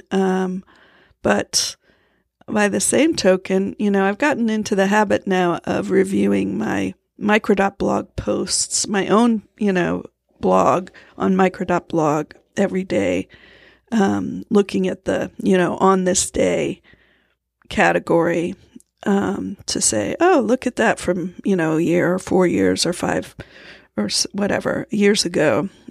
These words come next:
And so I thought to myself,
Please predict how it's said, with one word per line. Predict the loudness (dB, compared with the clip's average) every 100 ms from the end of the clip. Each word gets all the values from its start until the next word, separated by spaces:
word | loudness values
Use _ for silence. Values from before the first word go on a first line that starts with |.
| -2
And | 0 2
so | 2 4 4 2 -4 -20 -20 -20 _ _ _ _ -2
I | 0
thought | 0 0 0 -2
to | -4
myself, | -2 0 0 0 -2